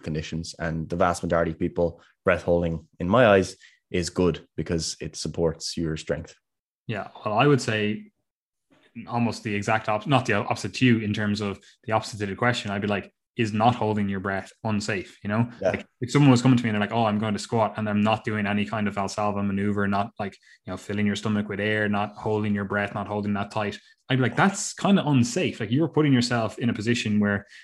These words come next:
Speaker 2: like, your spine isn't really supported. Like, it's supposed to
Speaker 1: Yeah.
Speaker 2: be, you're supposed to strain, if you will, to keep that support, that intra-abdominal pressure." So in my mind, I'd be like, "It's kind of unsafe not to do it," right?
Speaker 1: Mm-hmm.
Speaker 2: But there is a concern here, like you've noted a few of them,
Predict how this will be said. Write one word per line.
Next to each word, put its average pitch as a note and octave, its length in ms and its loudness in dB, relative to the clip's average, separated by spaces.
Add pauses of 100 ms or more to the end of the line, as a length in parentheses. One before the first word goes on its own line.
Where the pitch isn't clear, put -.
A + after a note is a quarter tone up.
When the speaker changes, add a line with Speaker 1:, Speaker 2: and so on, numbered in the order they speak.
Speaker 2:
like, A#2+ 120 0
your B2 80 2
spine D3 400 2
isn't C#3+ 320 -2
really B2 440 6
supported. A#2 540 -2
Like, G2+ 160 -8
it's - 140 -10
supposed D3 380 4
to B2 40 -2
Speaker 1:
Yeah. A#2 60 2
Speaker 2:
be, G#2 80 0
you're G2+ 100 -6
supposed A#2+ 400 -2
to G#2+ 180 0 (460)
strain, A2+ 560 0
if G2+ 140 -4
you G2+ 100 -4
will, G#2+ 320 2 (160)
to A#2 100 -6
keep A#2+ 260 0
that G#2+ 180 -2
support, A2 400 -2
that G#2 160 -4
intra-abdominal G#2 640 0
pressure." - 420 -2
So A2 260 2 (340)
in A#2 80 2
my F3 160 6
mind, B2+ 240 8
I'd G#2 60 0
be G#2 40 0
like, G#2 140 -2
"It's - 220 -12
kind G3+ 200 4
of B2 60 4
unsafe A#2+ 480 4
not A2+ 420 2
to A#2 100 -4
do G2+ 180 -6
it," D#2+ 120 -16 (260)
right? A#2+ 200 2
Speaker 1:
Mm-hmm. F2 100 -6 (460)
Speaker 2:
But D#3 420 8
there B2+ 140 4
is E3+ 120 6
a C#3+ 80 4
concern C#3+ 460 0
here, A2+ 180 0
like G#2+ 220 -4
you've G2+ 240 -8
noted A#2+ 320 2
a G2+ 40 -4
few F#3+ 180 4
of C#3 80 8
them, G#2 160 2